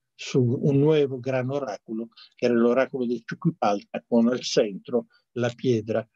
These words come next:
Iuracrume. Sin oráculos no era posible dominar, controlar, no era posible ejercer el poder en una determinada zona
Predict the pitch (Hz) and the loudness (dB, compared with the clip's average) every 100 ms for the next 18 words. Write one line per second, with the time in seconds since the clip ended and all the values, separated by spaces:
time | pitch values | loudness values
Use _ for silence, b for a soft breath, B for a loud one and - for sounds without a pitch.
0 | _ _ 143 147 131 113 - 117 92 104 | _ _ 0 2 2 -2 -10 -10 -10 -12
1 | - - B B B _ _ - - 175 | -20 -20 B B B _ _ -14 -2 0
2 | 160 123 104 - 110 110 - - - - | 2 0 -2 -2 -8 -8 -12 -18 -20 -20
3 | _ _ _ 143 135 131 127 123 120 - | _ _ _ -10 -4 -2 0 0 -2 -2
4 | 127 117 113 107 _ _ _ _ _ _ | 0 2 0 -2 _ _ _ _ _ _
5 | _ _ _ - 127 135 135 123 117 101 | _ _ _ -6 -2 0 -2 -4 -6 -8
6 | - - 127 117 131 117 101 95 92 _ | -6 -2 0 0 0 2 2 0 -2 _
7 | _ _ _ _ 120 120 120 131 - 135 | _ _ _ _ -4 -2 0 -2 -2 -2
8 | 127 123 117 113 - 151 123 143 123 - | 0 2 0 -2 -2 0 2 2 2 0
9 | 156 131 120 113 - 117 107 98 - _ | 2 4 2 -2 -2 0 0 -2 -6 _
10 | B B B _ _ 131 123 117 110 104 | B B B _ _ -4 -2 0 -2 -4
11 | 120 113 107 107 101 117 - 127 104 98 | -4 -2 -2 -2 -2 -2 0 0 0 0
12 | 95 | -6